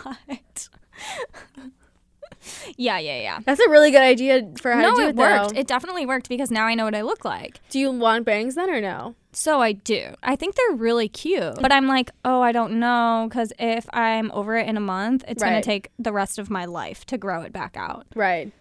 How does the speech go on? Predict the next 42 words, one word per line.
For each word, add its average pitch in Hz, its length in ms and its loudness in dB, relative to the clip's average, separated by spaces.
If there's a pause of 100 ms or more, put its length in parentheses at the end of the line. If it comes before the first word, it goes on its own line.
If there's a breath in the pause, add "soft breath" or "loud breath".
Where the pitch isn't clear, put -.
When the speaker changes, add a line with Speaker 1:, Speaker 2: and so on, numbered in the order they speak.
Speaker 1:
So - 160 0
I'm 302 160 2
thinking 311 300 -4
I 370 100 0
might 240 220 0
just - 280 -8
chop 214 320 -4
my 190 120 -12
hair, 180 360 -10
do, 214 200 -4
like, 208 180 -2
shoulder 202 400 -4
length 190 380 -8 (200)
bob 170 640 -4 (140)
type 190 240 -8
of 190 160 -12
deal. 170 480 -8
Speaker 2:
Oh. 208 720 4 (100)
Speaker 1:
And 240 180 2
then 220 240 -2
if 220 140 -4
I 220 100 0
hate 208 280 -4
that, 190 340 -2
when 208 140 -4
that 202 180 -4
grows 202 240 -10
out, 98 180 -6
I'll 220 140 -6
get 214 160 -12
bangs. - 340 -16 (800)
Speaker 2:
I 370 680 4 (140)
Speaker 1:
It's 254 120 -2
a 302 60 4
plan. 208 520 -4
It's - 140 -6
like 262 120 0
a 214 40 -2
ten-year 214 420 -2
plan. 190 460 -10 (140)
Speaker 2:
Yeah. 214 480 0 (760)
I, 269 220 6